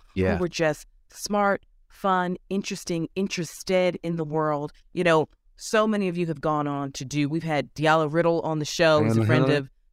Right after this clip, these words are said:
Speaker 2: the Griot in many ways. You know, he's gone on to do so many creative endeavors.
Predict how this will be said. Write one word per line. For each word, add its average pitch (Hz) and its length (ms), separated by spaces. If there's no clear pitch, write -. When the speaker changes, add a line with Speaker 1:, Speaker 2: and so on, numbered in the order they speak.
Speaker 2:
the 143 80
Griot 147 560
in 143 80
many 160 200
ways. 151 440
You 147 60
know, 151 60
he's 190 260
gone 160 220
on 151 100
to - 80
do 156 120
so 160 140
many 147 160
creative 175 400
endeavors. 156 640